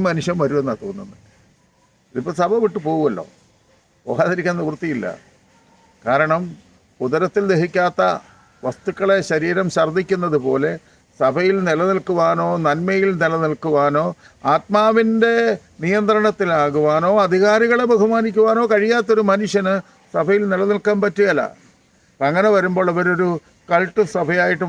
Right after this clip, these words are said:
മാറും. അതിൻ്റെ മാർപ്പാപ്പയാകാൻ പുള്ളിക്ക് ചാൻസ് ഉണ്ട് കേട്ടോ. കാരണം കത്തോലിക്ക സഭയെ പറ്റി കുറച്ച്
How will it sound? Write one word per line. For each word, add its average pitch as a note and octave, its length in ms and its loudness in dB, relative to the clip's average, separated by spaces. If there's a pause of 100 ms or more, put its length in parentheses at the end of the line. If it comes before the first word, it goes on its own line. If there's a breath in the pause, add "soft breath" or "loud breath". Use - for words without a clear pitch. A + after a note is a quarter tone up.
മാറും. E3 320 0 (400 soft breath)
അതിൻ്റെ F#3+ 260 -2 (120)
മാർപ്പാപ്പയാകാൻ E3 680 -6
പുള്ളിക്ക് C3 360 -4
ചാൻസ് G#2+ 260 -10
ഉണ്ട് G2+ 160 -14
കേട്ടോ. - 180 -16 (840)
കാരണം D#3 220 0
കത്തോലിക്ക G#3+ 400 2
സഭയെ G#3+ 180 2
പറ്റി G#3 200 0
കുറച്ച് F#3+ 220 -2